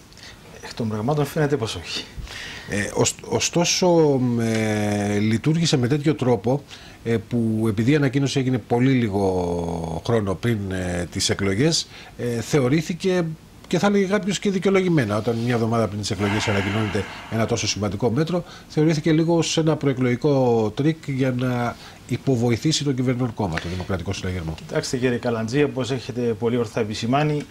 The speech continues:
Speaker 1: οι, οι εκλογές έχουν τελειώσει. Στην προεκλογική περίοδο γράφονται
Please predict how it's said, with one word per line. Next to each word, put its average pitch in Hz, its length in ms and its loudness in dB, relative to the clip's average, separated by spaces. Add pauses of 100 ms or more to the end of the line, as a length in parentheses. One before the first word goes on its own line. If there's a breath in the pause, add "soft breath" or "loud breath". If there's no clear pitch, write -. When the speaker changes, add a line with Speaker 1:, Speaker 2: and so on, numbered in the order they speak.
(320)
Speaker 1:
οι, 131 100 -2 (1000)
οι 131 60 -4
εκλογές 131 300 0
έχουν 120 220 -2
τελειώσει. 151 800 -2 (280)
Στην 135 260 0
προεκλογική 123 540 0
περίοδο 120 800 2 (500 loud breath)
γράφονται 113 840 2